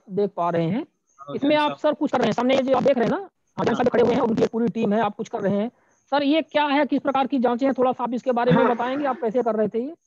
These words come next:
Speaker 3: ये, अ, डामर की सड़क का था पहले वाला,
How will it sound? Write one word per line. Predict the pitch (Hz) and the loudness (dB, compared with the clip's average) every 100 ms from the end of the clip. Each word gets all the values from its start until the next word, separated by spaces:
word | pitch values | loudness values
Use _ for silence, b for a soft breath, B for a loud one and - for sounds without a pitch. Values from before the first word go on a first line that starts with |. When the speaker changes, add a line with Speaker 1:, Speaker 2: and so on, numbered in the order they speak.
| _ | _
Speaker 3:
ये, | 190 226 240 247 247 247 247 | 4 6 8 6 6 6 4
अ, | - 196 214 220 | 2 0 2 2
डामर | 190 185 208 247 | 2 2 4 2
की | 247 | 2
सड़क | 240 226 233 | 2 2 2
का | 254 | -2
था | 254 247 285 | 0 0 0
पहले | 208 202 220 | 2 4 4
वाला, | 214 233 | 4 2